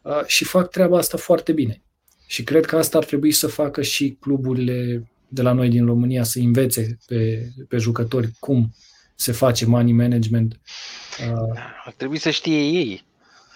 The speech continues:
Speaker 1: Ar trebui să știe, în primul rând, ei, că de asta spun că mai avem nevoie, poate, de o generație, măcar, ca să,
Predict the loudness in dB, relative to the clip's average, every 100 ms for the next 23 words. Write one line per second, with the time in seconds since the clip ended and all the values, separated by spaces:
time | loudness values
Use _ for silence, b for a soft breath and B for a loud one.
0 | B B B 0 2 6 6 6 4 6
1 | 6 8 6 8 6 6 8 6 6 4
2 | 4 4 -2 0 0 2 2 2 -2 0
3 | 0 2 2 2 -2 0 2 0 0 2
4 | 2 2 -4 -2 -2 -2 -4 -4 -8 -8
5 | -4 -4 -4 -6 -6 -8